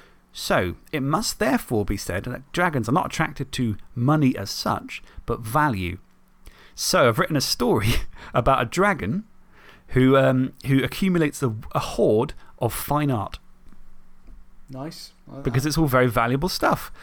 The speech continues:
Speaker 1: And so what do you do if a dragon decides to go into your museum and goes, "Oh, this is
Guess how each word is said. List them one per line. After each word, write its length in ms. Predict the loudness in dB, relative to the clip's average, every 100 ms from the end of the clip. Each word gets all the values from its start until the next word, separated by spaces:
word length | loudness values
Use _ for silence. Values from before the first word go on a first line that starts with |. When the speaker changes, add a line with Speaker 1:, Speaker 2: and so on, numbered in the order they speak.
| -6
Speaker 1:
And 100 | 0
so 80 | 2
what 140 | 2
do 80 | 0
you 60 | 0
do 260 | 2 2
if 80 | 2
a 60 | 2
dragon 440 | 2 4 4 2
decides 360 | 0 2 2 2
to 80 |
go 120 | 2 2
into 140 | 2
your 80 | 4
museum 400 | 4 4 2 2
and 80 | 0
goes, 120 | 0
"Oh, 100 | 0
this 140 | -2
is 80 | -2